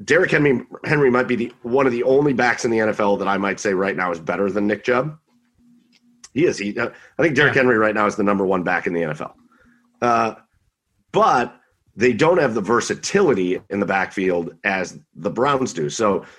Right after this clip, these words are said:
Speaker 1: uh, yeah, it, it's gonna be, it's gonna be a heck of an interesting, uh, battle.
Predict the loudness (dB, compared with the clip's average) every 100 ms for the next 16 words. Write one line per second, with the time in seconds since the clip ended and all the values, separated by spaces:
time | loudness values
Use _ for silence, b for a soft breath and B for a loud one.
0 | B -2 0 0 -2 -10 _ _ _ -8
1 | -4 -2 0 0 -2 -2 0 0 0 -2
2 | B B B -8 0 0 2 0 0 -2
3 | 0 0 2 0 -2 -4 0 0 0 -4
4 | -2 -2 0 0 -4 -4 0 2 2 0